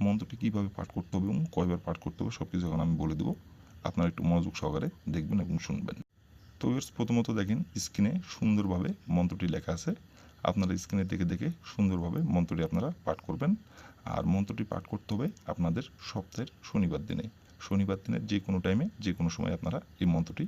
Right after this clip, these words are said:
পাঠ করতে পারবেন। শনিবার দিন ছাড়া বাকি অন্য কোনো দিনে মন্ত্রটি যদি আপনি পাঠ করেন, কাজের ফলাফল পাবেন না। শনিবার দিনই মন্ত্রটি পাঠ করতে হবে। আর শনিবার দিনের যে কোনো সময় আপনার নিজের ইচ্ছা মতো আপনি যে কোনো সময় মন্ত্রটি পাঠ করতে পারবেন, কোনো সমস্যা নাই।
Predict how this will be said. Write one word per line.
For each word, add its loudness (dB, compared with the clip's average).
পাঠ 0
করতে -8
পারবেন। -2
শনিবার 2
দিন 2
ছাড়া -4
বাকি 0
অন্য 4
কোনো 4
দিনে 2
মন্ত্রটি 2
যদি -2
আপনি 0
পাঠ -4
করেন, -2
কাজের -2
ফলাফল -4
পাবেন -2
না। -4
শনিবার 2
দিনই 4
মন্ত্রটি 2
পাঠ -6
করতে -6
হবে। -6
আর -2
শনিবার 4
দিনের 2
যে 0
কোনো 4
সময় 2
আপনার 4
নিজের 4
ইচ্ছা 0
মতো 2
আপনি 2
যে 0
কোনো 2
সময় 0
মন্ত্রটি 0
পাঠ -4
করতে -8
পারবেন, -2
কোনো 6
সমস্যা -6
নাই। -6